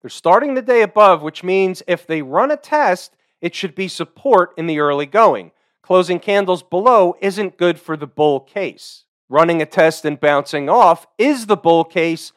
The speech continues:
for higher numbers like into the zone. So this is a trade that will typically take a lot of times if the trade is available first thing in the morning. If I've got an important spot, and because it's an important spot,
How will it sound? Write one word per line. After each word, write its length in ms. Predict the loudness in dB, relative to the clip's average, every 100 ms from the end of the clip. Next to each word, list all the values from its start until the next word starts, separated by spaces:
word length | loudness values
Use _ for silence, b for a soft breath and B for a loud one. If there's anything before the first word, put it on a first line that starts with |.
| _ _
for 160 | -6
higher 320 | 2 2 2 0
numbers 480 | 0 0 0 -2
like 240 | 0 -2 -2
into 260 | -12 -10 -10
the 140 | -10
zone. 460 | -2 2 2 2 -8 _ _ _ _
So 220 | -10 -4
this 260 | -2 -4
is 140 | -6 -8
a 80 | -8
trade 640 | -6 0 0 0 -6 -14 _ _ -6
that 180 | -6 0
will 180 | 0 0
typically 560 | -2 -6 -6 -6 -8
take 540 | -8 -4 -2 -2 -6 _ _ -6
a 100 | 0
lot 200 | 2 2
of 100 | 0
times 520 | -4 -2 0 -4 -2
if 240 | -2 -2 -6
the 80 |
trade 380 | -14 -4 -2 0
is 200 | -2 -4
available 920 | -14 -6 0 2 2 2 2 0 0 _ _ _
first 340 | 0 0 0
thing 160 | -2 0
in 80 |
the 80 | 0
morning. 360 | 4 4 4 -2
If 400 | -16 _ _ -2
I've 200 | 0 2
got 180 | 0 0
an 120 | 0
important 560 | -2 -2 0 0 -4
spot, 500 | -14 -2 4 4 2 _ _ _ _ -8
and 180 | -6 -6
because 460 | -14 0 2 2
it's 140 | -2 -4
an 100 | -2
important 500 | -2 0 2 0 -6
spot, 580 | -10 0 2 4 2